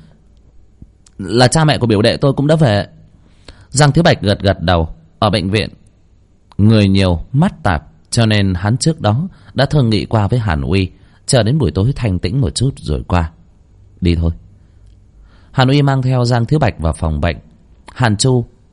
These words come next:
cũng đang nằm bất tri bất giác ở trên giường. "Bạn học Giang, cậu xem." Là thiếu một hồn một phách. Giang Thiếu Bạch lấy từ trong ba lô ra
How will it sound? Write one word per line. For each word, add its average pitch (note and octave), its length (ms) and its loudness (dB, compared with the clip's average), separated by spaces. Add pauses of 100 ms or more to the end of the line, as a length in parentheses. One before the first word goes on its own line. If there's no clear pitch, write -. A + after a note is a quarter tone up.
(100)
cũng C#3+ 180 -2
đang B2 200 0
nằm C#2+ 300 -2 (320)
bất - 180 -2
tri G#2+ 200 0
bất C#3+ 160 -4
giác - 380 -8
ở F2+ 120 0
trên G2+ 240 -2
giường. D#2+ 240 -2 (600)
"Bạn B2 140 -2
học A2+ 120 0
Giang, B2 320 -2
cậu - 140 -2
xem." B2 400 -2 (960)
Là D2+ 140 -2
thiếu E2 180 0
một F#2 160 0
hồn C#2 160 -2
một B1+ 160 -6
phách. F2+ 200 -8 (840)
Giang C3+ 220 4
Thiếu D3 120 2
Bạch B2 160 2 (640)
lấy G#2+ 200 4
từ D#3+ 120 2
trong A2+ 240 0
ba G#2+ 140 2
lô G#2+ 260 2
ra G2+ 240 0